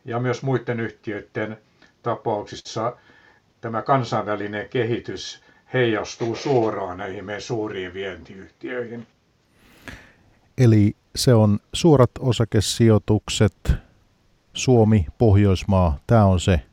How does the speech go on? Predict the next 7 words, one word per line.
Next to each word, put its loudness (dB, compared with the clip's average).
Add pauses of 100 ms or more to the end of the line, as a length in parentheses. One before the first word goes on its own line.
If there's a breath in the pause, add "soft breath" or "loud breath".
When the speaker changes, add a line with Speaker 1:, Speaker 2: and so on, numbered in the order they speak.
(280)
Speaker 2:
teidän 2
tulokulma 0
edelleen? 2 (640)
Speaker 1:
Näin -2
on, -8 (380 soft breath)
eikä -2
suinkaan. -6